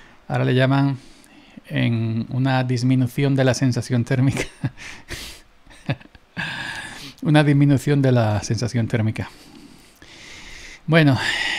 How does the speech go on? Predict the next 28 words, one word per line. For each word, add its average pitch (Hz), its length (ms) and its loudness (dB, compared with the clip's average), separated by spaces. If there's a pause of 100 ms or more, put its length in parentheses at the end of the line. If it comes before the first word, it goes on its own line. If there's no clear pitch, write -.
(400)
que, 139 520 6
mm, 120 460 0 (720)
por 127 140 -2
cierto, 147 320 0
estoy 139 200 -2
aquí 131 100 0
en 131 80 2
Ubuntu. 143 380 2 (1120)
Dejadme 135 400 -2
que 127 60 -4
me 123 80 0
limpie. 131 320 -2 (540)
Mm. 170 220 -4 (1080)
Estoy 156 320 2
aquí 151 120 0
en 156 80 4
Ubuntu, 160 340 2
en 151 80 2
Ubuntu 151 360 2
veintidós 135 800 2
cero 127 220 2
cuatro 127 340 0
punto 127 420 2
uno, 156 440 4
Yami 127 680 2
no 120 100 -2
sé 120 120 -6
qué, 143 260 0